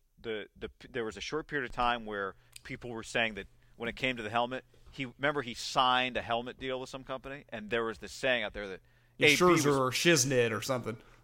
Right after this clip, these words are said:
Speaker 1: A B's playing chess, and you guys all played into his game, and now the helmet is gonna get great promotion.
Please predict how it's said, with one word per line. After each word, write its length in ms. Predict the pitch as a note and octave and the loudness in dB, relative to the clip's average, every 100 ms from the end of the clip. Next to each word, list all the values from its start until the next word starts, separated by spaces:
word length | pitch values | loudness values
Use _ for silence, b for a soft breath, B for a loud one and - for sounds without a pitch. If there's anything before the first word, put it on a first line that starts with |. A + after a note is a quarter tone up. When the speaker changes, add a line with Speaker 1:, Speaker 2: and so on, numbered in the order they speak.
| b | b
Speaker 1:
A 160 | D#3+ D3+ | 4 4
B's 300 | A2 C#3 A2+ | 2 -8 -10
playing 380 | - D3 A#2 F2 | -2 0 0 -4
chess, 540 | - - C#3 F2 - G#2+ | -6 0 0 0 -8 -12
and 100 | A#2+ | -6
you 80 | |
guys 280 | C#3+ A#2 G#2+ | -2 -2 -2
all 160 | A#2+ - | -4 -6
played 360 | - C#3 C#3 | -4 0 0
into 220 | C#3 C#3 D3 | 0 -6 -10
his 140 | C#3+ | -10
game, 380 | - A#2+ F#2 E2 | -6 -6 -6 -12
and 140 | F#2+ A#2+ | -10 0
now 180 | C#3 C3+ | 2 4
the 100 | G#2+ | 2
helmet 420 | C3+ C#3+ C#3 - b b | 0 0 -4 -8 b b
is 140 | b - | b -8
gonna 160 | C3 | -8
get 180 | G#2+ A2+ | -6 -8
great 260 | - D3+ - | -4 -4 -4
promotion. 580 | E3 D3+ B2+ A2+ G2 | -2 2 2 0 -10